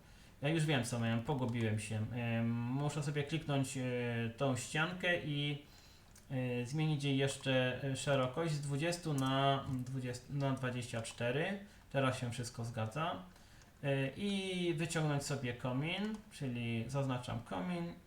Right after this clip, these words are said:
Żeby go wyciągnąć, to już nie korzystam z narzędzia wall, bo tutaj mi wejdą różne rzeczy. Mm, ja po prostu tym narzędziem rysuję ściany, y, korzystając ze sketcha i on je wykorzystuje jako, mm,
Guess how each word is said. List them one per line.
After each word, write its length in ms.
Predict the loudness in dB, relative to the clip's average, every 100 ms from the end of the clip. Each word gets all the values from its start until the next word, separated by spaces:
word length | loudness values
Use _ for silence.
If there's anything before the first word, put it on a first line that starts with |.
| -12
Żeby 240 | -4 -2 0
go 140 | 0
wyciągnąć, 600 | -2 -2 -2 0 0 -2
to 140 | -4 -4
już 260 | -4 -4
nie 300 | 0 2 2
korzystam 480 | 0 0 -2 -2 -4
z 80 | -2
narzędzia 420 | -2 -2 -2 0
wall, 260 | 0 0 0
bo 100 | -2
tutaj 300 | -2 0 0
mi 120 | 0
wejdą 440 | 0 0 0 0 -4 -10 -18 -8
różne 360 | 0 2 2 2
rzeczy. 500 | 2 0 0 0 0 -6
Mm, 960 | -2 0 2 2 2 0 0 -2 -2 -2
ja 500 | 2 4 6 4 2 -2
po 80 | -6
prostu 520 | -2 -2 -2 0 0
tym 220 | 0 0
narzędziem 540 | 2 4 2 4 2 2
rysuję 520 | 0 0 0 0 0 0
ściany, 500 | 2 4 4 2 0 -6 -20 -20 -16 -4
y, 180 | 0 2
korzystając 560 | 2 2 4 4 4 2
ze 120 | 0
sketcha 640 | -2 0 0 6 6 6 2
i 180 | 0 2
on 280 | 2 2
je 320 | 4 6 6 4
wykorzystuje 640 | 0 0 -2 -2 0 2
jako, 640 | 4 2 0 -2 0 -2 -4
mm, 560 | -4 -4 -2 -2 -2